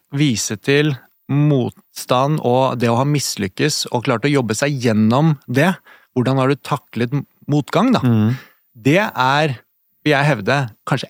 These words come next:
Speaker 1: enda viktigere i, i rekrutteringsprosesser nå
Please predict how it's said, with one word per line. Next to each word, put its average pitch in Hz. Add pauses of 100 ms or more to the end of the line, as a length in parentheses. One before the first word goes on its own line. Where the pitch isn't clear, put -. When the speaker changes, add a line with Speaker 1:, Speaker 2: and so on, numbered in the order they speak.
Speaker 1:
enda 123
viktigere 135
i, 123
i 123
rekrutteringsprosesser 117
nå 123